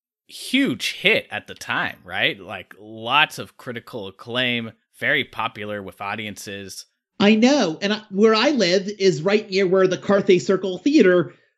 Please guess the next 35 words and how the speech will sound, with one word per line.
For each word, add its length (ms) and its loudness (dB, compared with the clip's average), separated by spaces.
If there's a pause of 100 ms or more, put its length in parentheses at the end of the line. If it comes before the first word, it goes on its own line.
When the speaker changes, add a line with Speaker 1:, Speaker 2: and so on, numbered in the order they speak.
Speaker 2:
where 120 2
Car-, 400 0
where 180 4
Snow 240 0
White 180 4
and 80 4
the 60 4
Seven 280 2
Dwarfs 360 2
premiered, 500 0
used 220 0
to 80 2
be. 440 -6
Speaker 1:
Oh, 200 0
that's 240 -4
awesome. 420 -8 (720)
It's 220 -6
very 340 2
interesting 600 -6
'cause 240 -14
that, 400 -4 (180)
I 140 -8
think 480 -12 (320)
Snow 340 -6
White 640 -4
is, 540 -16
is 180 -16
such 260 -12
an 100 -16
iconic 520 -12
film, 640 -6
and 160 -10
it's, 460 -12 (200)
it 120 -12
really 560 -4